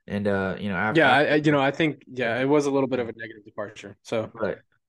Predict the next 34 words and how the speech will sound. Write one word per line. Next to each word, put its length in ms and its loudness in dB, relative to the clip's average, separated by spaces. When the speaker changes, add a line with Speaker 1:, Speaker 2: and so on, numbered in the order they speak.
Speaker 1:
uh, 40 -4
I 320 2
mean, 340 -6
what, 300 0
what 140 0
did 180 -4
you, 240 -8
I, 200 0
I 40 -6
mean, 120 -4
I 60 -2
wouldn't 220 -2
say 120 -4
it 40 0
was, 160 -4
like, 100 -8
a 60 -8
negative 400 -6
departure 500 -4
in 120 -8
terms 260 -8
of 60 -10
there 160 0
being 240 -4
any 320 -6
bad 360 -4
blood 360 -4
there, 280 -2
um, 320 -6
but 220 0
it, 300 2
it 60 2
was 180 -4
definitely, 800 -4